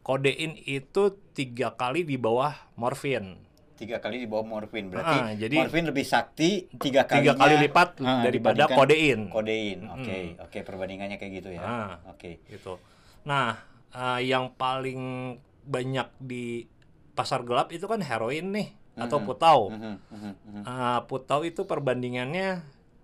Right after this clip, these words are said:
Speaker 1: dua sampai lima kali lebih kuat daripada morfin. Sebutlah lima kali lebih kuat
Speaker 2: Lima
Speaker 1: daripada
Speaker 2: kali lebih
Speaker 1: morfin ya.
Speaker 2: kuat dari morfin.
Speaker 1: Gitu. Makanya dulu gue, Kang, waktu ketagihan heroin,
Speaker 2: Mhm.
Speaker 1: itu diresepinnya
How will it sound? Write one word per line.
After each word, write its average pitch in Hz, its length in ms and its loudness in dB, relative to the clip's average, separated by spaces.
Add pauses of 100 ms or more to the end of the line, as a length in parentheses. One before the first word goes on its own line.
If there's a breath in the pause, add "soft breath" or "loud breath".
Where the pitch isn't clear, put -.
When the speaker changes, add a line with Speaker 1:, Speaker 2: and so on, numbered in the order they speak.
(300)
Speaker 1:
dua 131 360 2
sampai 147 380 -4
lima 143 240 -2
kali 135 260 -2
lebih 147 300 -4
kuat 143 300 -4
daripada 117 420 -6
morfin. 113 560 -8 (140)
Sebutlah 175 420 0
lima 117 240 0
kali 127 240 0
lebih 120 220 -4
kuat 135 180 0
Speaker 2:
Lima 117 160 -6
Speaker 1:
daripada 110 160 -4
Speaker 2:
kali 107 80 -2
lebih 110 80 -4
Speaker 1:
morfin 135 400 -4
ya. 101 160 -6
Speaker 2:
kuat 104 320 -10
dari 95 320 -14
morfin. 92 300 -14
Speaker 1:
Gitu. 117 240 -6
Makanya 147 420 0
dulu 160 400 0 (240)
gue, 127 380 -2
Kang, 196 280 -4
waktu 135 380 -6 (200)
ketagihan 113 520 -6
heroin, 117 680 -6
Speaker 2:
Mhm. 110 260 -10 (160)
Speaker 1:
itu 185 480 -6 (600 soft breath)
diresepinnya 147 1700 -4